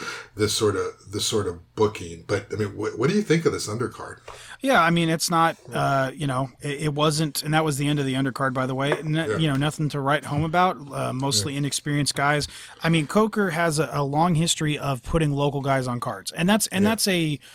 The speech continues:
Speaker 2: combat sports staple. I mean, you, you do that. You have local guys. Some of 'em, uh, you know, again, I, I mentioned Gladiator,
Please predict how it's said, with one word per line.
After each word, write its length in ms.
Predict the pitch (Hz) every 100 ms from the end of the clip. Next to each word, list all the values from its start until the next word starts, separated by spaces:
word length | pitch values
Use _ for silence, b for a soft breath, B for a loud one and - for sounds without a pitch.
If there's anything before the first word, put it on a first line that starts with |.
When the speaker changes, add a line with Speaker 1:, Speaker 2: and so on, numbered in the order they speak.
| B B B B B B B _
Speaker 2:
combat 460 | - 185 185 160 -
sports 640 | - 165 165 151 - - -
staple. 540 | - 190 190 113 104 139
I 40 |
mean, 160 | 143 143
you, 120 | 156
you 240 | 151 160
do 200 | 147 175 143
that. 200 | 110 127
You 160 | 143 139
have 220 | 156 143
local 260 | 147 160 151
guys. 180 | 151 -
Some 160 | 185
of 120 | 208 175
'em, 260 | 160 156 -
uh, 160 | 123 123
you 140 | 147
know, 160 | 139 127
again, 280 | 131 143 143
I, 160 | 143 139 139
I 40 |
mentioned 420 | 135 139 - 143
Gladiator, 460 | 139 135 139 135